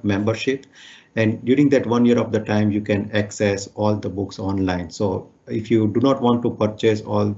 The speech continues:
the books that I have said, you can go, uh, to this, uh, A I H A University website,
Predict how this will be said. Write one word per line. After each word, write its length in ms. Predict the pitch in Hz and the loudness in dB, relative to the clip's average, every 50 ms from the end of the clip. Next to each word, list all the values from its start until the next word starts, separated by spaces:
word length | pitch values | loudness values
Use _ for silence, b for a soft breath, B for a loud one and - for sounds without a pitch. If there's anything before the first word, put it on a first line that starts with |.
| - - - | -8 -10 -8
the 100 | 110 104 | -6 -6
books 300 | 95 107 110 107 - - | -4 -4 -6 -6 -6 -4
that 200 | - 104 104 101 | -4 -2 -2 0
I 60 | 101 | 0
have 280 | 101 95 98 95 95 - - - - - - 113 104 | 0 0 0 -2 -4 -6 -10 -20 -20 -20 -14 -12 -12
said, 520 | 101 - - - - 104 104 107 107 107 B B B B B B B B B B _ _ _ | -12 -12 -6 -2 0 2 2 0 -2 -4 B B B B B B B B B B _ _ _
you 100 | - 117 | -2 0
can 220 | 120 131 117 107 104 | 2 2 2 2 4
go, 380 | 120 120 120 127 143 - - _ _ - | 4 4 4 4 2 -2 -10 _ _ -6
uh, 140 | 104 104 | -4 -4
to 180 | 104 - 120 107 | -4 -2 -2 -2
this, 480 | 98 - 110 107 104 107 - - - 110 | 0 2 2 2 0 0 -4 -6 -4 -2
uh, 380 | 101 98 95 95 95 95 107 - - - - | -2 0 0 0 0 -2 -4 -6 -12 -8 -2
A 140 | 113 110 107 | 0 2 4
I 60 | 107 | 4
H 180 | 104 107 - | 2 2 0
A 80 | 110 101 | 0 0
University 680 | 101 101 98 104 104 104 104 104 - 104 - 107 104 | 0 0 0 0 0 0 -2 -4 -6 -8 -4 -2 -2
website, 600 | 98 98 98 95 - - 110 104 104 104 104 107 | -2 -2 -4 -6 -6 -4 -2 0 0 0 -2 -6